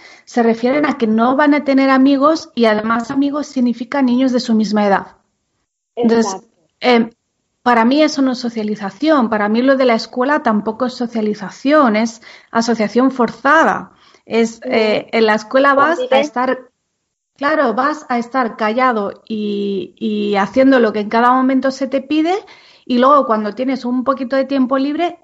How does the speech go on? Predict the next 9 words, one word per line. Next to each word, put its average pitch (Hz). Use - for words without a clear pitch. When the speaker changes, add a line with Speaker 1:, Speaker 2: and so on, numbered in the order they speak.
Speaker 1:
estás 226
allí 269
con 214
los 202
niños 294
que 240
te -
han 202
tocado. 208